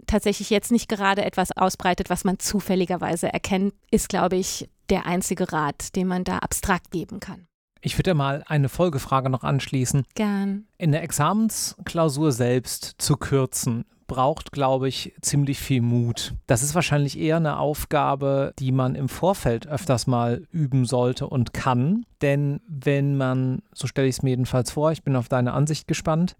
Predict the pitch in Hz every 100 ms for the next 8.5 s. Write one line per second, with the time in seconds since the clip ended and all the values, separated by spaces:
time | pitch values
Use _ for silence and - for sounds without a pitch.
0 | _ 202 135 135 127 127 131 131 131 170
1 | 190 - - - 139 - 143 131 147 156
2 | 143 131 - 135 123 160 - 170 - 135
3 | 131 131 - - 139 123 135 120 117 139
4 | 139 147 123 120 - 135 131 127 - -
5 | - 151 143 135 139 - 127 143 117 135
6 | 143 127 135 - - - 135 131 131 135
7 | 131 135 135 - - 123 - - 143 190
8 | - 139 196 196